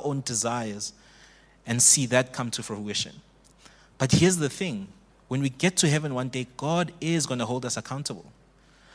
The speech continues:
God will not care about, he will not ask you about your degree. God will not ask you about your job.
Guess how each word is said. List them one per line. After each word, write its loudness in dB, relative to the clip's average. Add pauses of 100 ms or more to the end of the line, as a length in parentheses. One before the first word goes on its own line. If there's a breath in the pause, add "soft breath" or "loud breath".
(140 soft breath)
God 8
will 4
not 0
care 4
about, -6
he -4
will 2
not 2
ask 4
you 4
about 2
your -4
degree. -6 (680 loud breath)
God 8
will 6
not 0
ask 4
you 2
about -2
your -4
job. -2